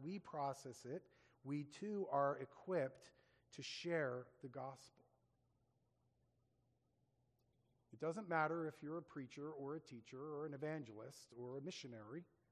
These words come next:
Every Christian has the ability to share the gospel, all these people who came in from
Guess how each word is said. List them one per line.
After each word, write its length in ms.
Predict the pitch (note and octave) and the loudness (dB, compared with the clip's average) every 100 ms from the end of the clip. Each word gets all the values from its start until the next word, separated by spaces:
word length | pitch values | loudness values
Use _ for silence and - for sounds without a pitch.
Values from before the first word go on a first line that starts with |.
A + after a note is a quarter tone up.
| _ _ _ _ - | _ _ _ _ -6
Every 220 | C3+ D3+ | -2 0
Christian 520 | E3 - A3 - C#3+ B2+ | -2 -4 -6 -4 -6 -2
has 220 | C3 B2 | -2 -2
the 100 | C3 | -6
ability 480 | B2 E3+ D#3 B2+ A#2+ B2+ | -4 0 0 -2 -8 -10
to 60 | |
share 320 | - C#3 B2 A#2+ | -8 -4 -4 -6
the 60 | |
gospel, 540 | A#2 B2 B2 - - G2+ - _ - - - | -6 -6 -6 -10 -18 -20 -20 _ -20 -10 8
all 260 | F3+ F#3+ | 12 12
these 280 | F3+ G3 F3+ | 10 4 0
people 440 | - G#3+ - C#3 C3+ | -2 -2 0 -2 0
who 120 | D3+ | -4
came 340 | - E3 E3 F3 | -2 0 0 0
in 280 | F3+ D3+ D#3 | 0 0 -2
from 220 | - C#3+ | -2 -2